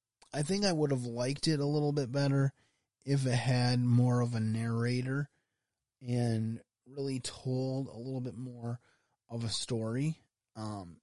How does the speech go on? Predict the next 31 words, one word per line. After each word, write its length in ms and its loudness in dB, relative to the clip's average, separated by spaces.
I 100 -6
really 460 -4
resonate 400 0
with 300 -8
that 320 -6
type 360 -6
of 280 -6
a 320 -10
documentary 840 -8
a 160 -20
little 180 -14
bit 200 -6
more 540 -4
than 260 -12
just 240 -10
a 60 -6
bunch 260 -8
of 80 -16
interspersed 580 -12
interviews. 680 -4
So 520 -2
that 260 -2
would 120 -4
have 100 -4
probably 380 -4
ratcheted 640 -6
it 100 -6
up 220 -6
a 40 -8
little 240 -6
bit. 240 -6